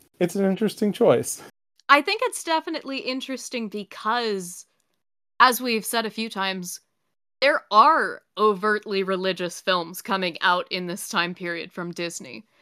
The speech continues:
Speaker 2: We have had, you know, the giant cross in the sky and these very fundamentally,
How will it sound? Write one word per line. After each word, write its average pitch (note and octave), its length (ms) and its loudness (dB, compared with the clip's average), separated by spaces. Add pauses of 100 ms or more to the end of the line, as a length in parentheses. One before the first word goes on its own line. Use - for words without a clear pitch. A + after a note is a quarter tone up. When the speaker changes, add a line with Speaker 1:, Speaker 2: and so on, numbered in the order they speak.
(420)
Speaker 2:
We A3 140 -2
have G3 360 6
had, F#3 520 4
you G3+ 160 -2
know, E3+ 300 0
the G3 140 -4
giant F#3+ 480 0
cross A#3 440 -2
in F#3+ 140 -6
the F3+ 80 -8
sky G#3+ 640 0
and F#3 220 -14 (340)
these F#3+ 600 -6 (600)
very G#3+ 240 0
fundamentally, F#3+ 1120 -4